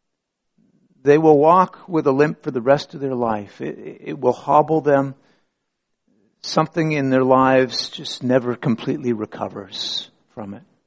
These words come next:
There are others who will emerge from trauma and they'll get back to a steady state. Uh, maybe not the same as before, but a new normal. And they will be functioning again as they were before.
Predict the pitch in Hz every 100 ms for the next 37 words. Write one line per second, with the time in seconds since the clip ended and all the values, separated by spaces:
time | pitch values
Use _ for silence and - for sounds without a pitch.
0 | _ _ _ _ _ _ _ _ _ _
1 | _ _ _ _ _ _ _ _ _ 143
2 | 160 202 226 196 - 170 156 165 143 175
3 | 202 - 170 135 - 165 156 147 131 -
4 | _ _ _ _ _ _ 160 165 180 220
5 | 196 - 180 202 226 - 202 175 151 -
6 | - 160 160 - - 139 110 - _ _
7 | _ _ _ _ _ _ 151 151 180 160
8 | 202 202 196 190 160 - 185 202 202 185
9 | - 165 180 170 170 160 165 156 175 196
10 | 165 151 147 143 120 - _ _ _ _
11 | _ _ _ _ _ - - 156 170 165
12 | 165 151 156 156 147 135 _ _ _ -
13 | 156 165 - 147 143 131 139 131 127 -
14 | 127 120 110 - 131 120 104